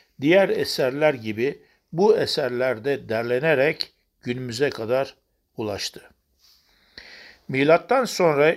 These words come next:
iki yüzlerde Bergama'da bulunan Asklepion Tıp Merkezi'nde gladyatörleri tedavi ederken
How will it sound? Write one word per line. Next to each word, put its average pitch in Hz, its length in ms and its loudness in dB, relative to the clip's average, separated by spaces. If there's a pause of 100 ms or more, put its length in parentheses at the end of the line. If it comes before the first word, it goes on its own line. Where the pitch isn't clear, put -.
(140)
iki - 220 -8
yüzlerde 139 760 4 (340)
Bergama'da 156 760 2
bulunan 151 540 0 (200)
Asklepion 180 760 -2
Tıp - 300 -4
Merkezi'nde 110 880 -2 (680)
gladyatörleri 190 1000 4
tedavi 160 440 4
ederken 156 640 4